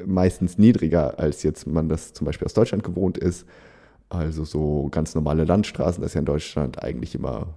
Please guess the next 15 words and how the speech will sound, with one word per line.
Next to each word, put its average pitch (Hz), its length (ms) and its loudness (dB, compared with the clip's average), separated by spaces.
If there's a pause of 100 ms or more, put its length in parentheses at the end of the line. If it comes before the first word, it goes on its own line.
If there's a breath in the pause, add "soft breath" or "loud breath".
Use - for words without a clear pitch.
(220)
hundert, 120 380 4
so 95 200 4 (120)
wenn 82 200 0
nichts 87 260 -4
weiter 87 320 2
steht, - 320 -2
ist - 240 -16
ja, - 180 -8 (240)
gilt - 180 -2
ja 87 100 -2
hundert, 113 300 4
das 82 180 -4
gilt - 460 -4
in 82 120 -8
Schweden 76 540 -4